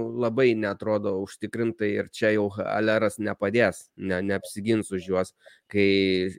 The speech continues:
Šlioterbekas savo aikštės pusėj turėdamas kamuolį savo po kojomis, jį valdydamas, nusprendžia prarasti ir gauti įvartį, nu, tai kažkaip neteikia daug entuziazmo. Ir šiaip labai daug aš matau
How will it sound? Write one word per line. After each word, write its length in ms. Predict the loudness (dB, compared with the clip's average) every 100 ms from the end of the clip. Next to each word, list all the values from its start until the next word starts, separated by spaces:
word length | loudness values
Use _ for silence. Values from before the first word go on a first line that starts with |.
| -14
Šlioterbekas 840 | -2 2 4 4 2 0 -2 -6
savo 380 | -2 0 2 2
aikštės 400 | 2 -2 0 0
pusėj 380 | 0 -6 -2 -2 _
turėdamas 640 | 2 6 6 6 2 -2 0
kamuolį 560 | 6 6 6 2 0
savo 400 | -2 2 2 2
po 160 | -2 -6
kojomis, 600 | 4 6 6 4 -2 -4
jį 160 | -2 0 0
valdydamas, 720 | -2 -2 0 0 0 -6 _ _ _ _ -6
nusprendžia 560 | -6 2 4 4 2
prarasti 640 | -2 0 2 2 -2 -4 -4
ir 180 | -2 -4 -4
gauti 400 | 0 0 0 -4
įvartį, 480 | -2 -2 -2 -4 -4
nu, 220 | -4 -6
tai 220 | -10 -12 -12 _
kažkaip 280 | -20 -18 -12
neteikia 640 | -8 -2 -2 -2 -4 -4 -6
daug 240 | -6 -4 -2 -2
entuziazmo. 640 | -4 -4 0 2 2 -2 -6 -4 -2
Ir 80 |
šiaip 240 | 8 10 10
labai 240 | 8 8
daug 240 | 8 6 4
aš 80 |
matau 320 | 0 -2 2